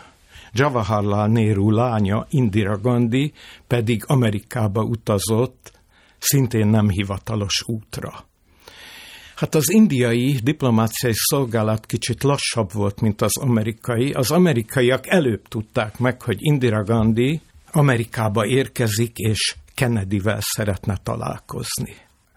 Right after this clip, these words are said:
Kennedy maga hívta föl Fórit, akinek a férje ugye távol volt Indiában,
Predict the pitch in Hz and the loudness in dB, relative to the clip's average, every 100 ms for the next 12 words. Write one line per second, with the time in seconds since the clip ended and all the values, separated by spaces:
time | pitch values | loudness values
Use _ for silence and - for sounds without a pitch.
0 | _ _ _ _ - 247 147 113 104 127 | _ _ _ _ 0 2 2 0 0 2
1 | 131 101 98 - - 123 - - 104 - | 2 0 -4 -4 -2 -2 -2 -6 -6 -2
2 | 113 107 - 131 110 95 120 - - 131 | -2 0 0 0 0 -2 -6 -6 -6 -6
3 | 110 - 117 113 113 110 - 110 - 113 | -6 -4 -4 -2 0 0 -2 -4 -2 -2
4 | 90 101 98 107 104 120 98 90 113 110 | -2 -4 -2 -2 -2 -4 -4 -4 -6 -4
5 | 127 113 127 110 101 104 107 101 101 127 | -2 -2 -2 -2 -2 -2 -2 -2 -4 -2
6 | 160 165 | -2 -2